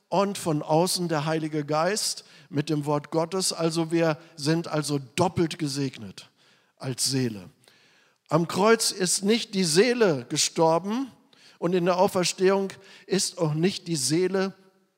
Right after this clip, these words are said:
aus Gott geboren worden. Geist ist in uns geboren worden. Ein neuer Sender. Gott selber ist dieser Sender, der seine Sendung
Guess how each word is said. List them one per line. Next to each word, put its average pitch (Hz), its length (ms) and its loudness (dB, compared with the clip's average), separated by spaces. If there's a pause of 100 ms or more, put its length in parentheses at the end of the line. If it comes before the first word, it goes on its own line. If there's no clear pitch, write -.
(460)
aus 139 240 0
Gott 139 260 -2
geboren 127 540 -2
worden. 92 380 -14 (600)
Geist 208 440 4
ist 147 200 -2
in 131 180 -4
uns 123 200 -6
geboren 110 480 -6
worden. - 320 -14
Ein 143 220 0
neuer 180 360 4
Sender. 165 460 2
Gott 170 240 0
selber 180 420 4
ist 151 200 -4
dieser 139 300 0
Sender, 120 500 -4 (1600)
der 113 120 -6
seine 180 340 0
Sendung 160 600 -2